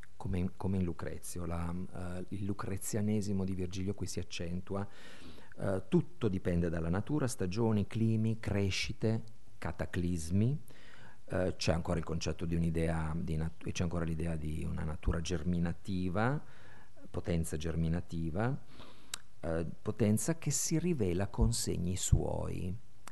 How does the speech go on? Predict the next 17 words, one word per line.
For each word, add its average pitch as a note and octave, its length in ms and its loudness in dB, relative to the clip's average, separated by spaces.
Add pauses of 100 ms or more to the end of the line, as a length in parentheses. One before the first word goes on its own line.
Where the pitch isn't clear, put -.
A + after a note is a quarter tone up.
(120)
È C3 80 -2
cambiato B2 480 0
il G2 80 0
linguaggio, F#2+ 640 -2
proprio - 320 -6
il - 40 -6
concetto F2+ 380 -2
di F2 100 0
linguaggio. F2 420 0
Lì E2+ 100 0
abbiamo G2 260 2
visto E2+ 400 0
nella E2+ 220 0
bucolica, C3 760 2 (1080)
la F#2 200 2
natura A2+ 520 0
parla F2 760 -2